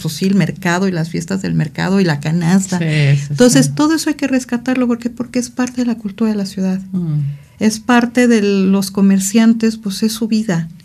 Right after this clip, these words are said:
Speaker 1: ¿no? Y no pueden seguir con, estigmatizados como con un, con, o sea, siendo un lugar feo, siendo un lugar sucio,
Speaker 2: Ujú.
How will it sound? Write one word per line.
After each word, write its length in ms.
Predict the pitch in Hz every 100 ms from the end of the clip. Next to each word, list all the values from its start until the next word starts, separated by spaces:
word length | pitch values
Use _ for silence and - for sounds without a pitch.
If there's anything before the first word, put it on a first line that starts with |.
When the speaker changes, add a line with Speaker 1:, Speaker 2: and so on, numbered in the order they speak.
| _ _
Speaker 1:
¿no? 240 | 202 202 -
Y 120 | 214
no 280 | 220 240 240
pueden 360 | 247 247 254
seguir 340 | 247 220 214 214
con, 120 | 220
estigmatizados 960 | 220 - - 196 190 190 196 196 202 -
como 300 | 196 196 190
con 160 | 196
un, 140 | 202 196
con, 320 | - 190 190 - - - -
o 80 | 208
sea, 180 | - 220
siendo 280 | 220 240 240
un 40 |
lugar 260 | 226 208 208
feo, 520 | 196 220 214 208 202
siendo 360 | 202 - 214 214
un 40 |
lugar 320 | 202 190 196 190
sucio, 640 | - 208 196 - 190 175
Speaker 2:
Ujú. 320 | 180 185 175